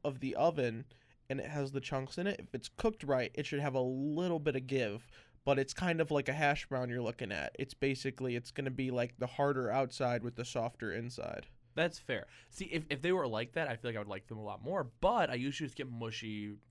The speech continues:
Speaker 2: apples in there, and it makes me not like apple, the apples in apple pie.
Speaker 1: Well, well, I'd let you have some of my grandma's apple pie because I thought she made it perfect, but she's also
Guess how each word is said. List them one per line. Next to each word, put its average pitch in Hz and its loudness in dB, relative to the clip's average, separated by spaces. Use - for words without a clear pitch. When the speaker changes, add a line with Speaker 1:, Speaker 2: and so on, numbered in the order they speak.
Speaker 2:
apples 123 -4
in 104 -8
there, 104 -6
and 113 -6
it 110 -4
makes 113 -8
me 123 -8
not 104 -6
like 117 -6
apple, 123 -8
the 131 -4
apples 120 -8
in 123 -6
apple 131 -8
pie. 147 -8
Speaker 1:
Well, - -6
well, 147 6
I'd 143 2
let 165 2
you 180 -2
have 139 2
some 151 2
of 135 2
my 117 0
grandma's 123 0
apple 120 0
pie 113 2
because 120 -2
I 120 2
thought 117 0
she - -6
made 120 0
it - -4
perfect, 117 0
but 113 -2
she's 123 -4
also 113 -2